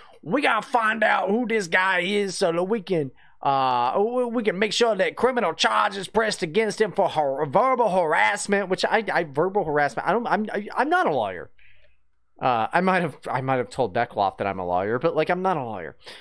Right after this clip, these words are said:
I don't really think that, uh, that's a thing. And, uh, yeah, the police have been like, "No, we're not filing charges against any of them." Uh, they want it to go away, and yet New York Times keeps tweeting it. You get fucking, uh,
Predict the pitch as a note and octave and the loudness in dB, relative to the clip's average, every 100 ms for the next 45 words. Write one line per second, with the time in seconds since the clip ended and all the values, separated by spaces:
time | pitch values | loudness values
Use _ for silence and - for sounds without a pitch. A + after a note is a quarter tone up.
0 | - - _ _ _ _ _ _ _ _ | -20 -20 _ _ _ _ _ _ _ _
1 | _ _ _ - F#3+ F#3 A#3 G#3+ G3 C3+ | _ _ _ -8 -8 -4 0 0 -2 -6
2 | D3 F3 F3 C3+ - D3 C#3 - - A#2+ | -6 -2 -2 -4 -4 -2 -2 -4 -2 0
3 | A2 - A#2 G2 F2+ A#2 B2 A2+ - D3 | 0 0 0 0 -2 -6 -8 -10 -4 -2
4 | D#3+ G#3+ A#3 - _ _ - E3 D#3+ D#3 | 0 -2 -8 -14 _ _ -2 2 2 2
5 | D3+ C#3 C3+ C#3 C#3 F3 C3 C3 - D#3 | 2 2 2 2 2 2 2 0 0 0
6 | D#3+ - C#3 C3+ B2+ A#2+ D#3+ A2 - A#2 | 0 0 -2 -2 -2 -2 -2 -2 -4 -8
7 | B2+ - - - A#2 A2+ G2 - G#2 F#2 | -6 -8 -10 -4 -4 -4 -8 -10 -10 -10
8 | F2+ - G2 F#2+ E2+ G#2 - - - - | -14 -16 -18 -16 -16 -16 -16 -20 -20 -20
9 | - - - E3 A3 A#3 G3 A3+ G3+ B3+ | -20 -6 -2 -2 -4 -6 0 0 2 0
10 | C#4 A3+ G3+ G3 F3 D#3+ E3 A2+ C3 D3 | 0 0 0 2 2 2 2 2 0 2
11 | D#3 D3+ E3+ F3 D3+ - D3+ C3 - C3+ | 0 0 2 2 0 0 0 -2 -6 -6
12 | - - B2 G#2+ G#2 F#2 E2+ - C#3 C#3 | -6 -8 -6 -6 -6 -10 -10 -6 -4 0
13 | D3 - D#3+ - D3 A#2 A2 B2+ A2 | -2 -2 -2 -2 -6 -8 -4 0 0